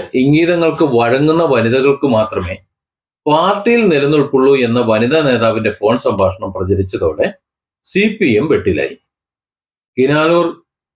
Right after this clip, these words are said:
കരിന്തളം പഞ്ചായത്ത് മുൻ പ്രസിഡന്റും സി പി എം കിനാനൂർ ലോക്കൽ കമ്മിറ്റി അംഗവുമായ എ വിധുബാലയാണ് സ്വകാര്യ ടെലിഫോൺ സംഭാഷണത്തിൽ സഖാക്കളുടെ സ്വഭാവശുദ്ധി ഇല്ലായ്മയെക്കുറിച്ച് വ്യക്തമാക്കുന്നത്. ഇതിന്റെ ശബ്ദരേഖ പ്രചരിച്ചതോടെ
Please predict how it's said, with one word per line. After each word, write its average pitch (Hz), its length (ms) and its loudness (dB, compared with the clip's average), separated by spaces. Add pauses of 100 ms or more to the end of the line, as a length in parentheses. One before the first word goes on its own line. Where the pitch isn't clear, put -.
(120)
കരിന്തളം 175 540 0
പഞ്ചായത്ത് 127 460 0
മുൻ 123 220 0
പ്രസിഡന്റും 101 540 0 (680)
സി 175 200 0
പി 190 160 -4
എം 196 140 2
കിനാനൂർ 151 500 0 (540)
ലോക്കൽ 143 500 2
കമ്മിറ്റി 135 340 0
അംഗവുമായ 110 540 2 (540)
എ 131 160 2 (220)
വിധുബാലയാണ് 123 800 0
സ്വകാര്യ 139 480 2
ടെലിഫോൺ 113 440 0
സംഭാഷണത്തിൽ 92 640 -2 (560)
സഖാക്കളുടെ 143 640 0
സ്വഭാവശുദ്ധി 131 760 -2
ഇല്ലായ്മയെക്കുറിച്ച് 104 680 -2
വ്യക്തമാക്കുന്നത്. - 640 -2 (1200)
ഇതിന്റെ 202 320 2
ശബ്ദരേഖ 175 580 0
പ്രചരിച്ചതോടെ 123 800 0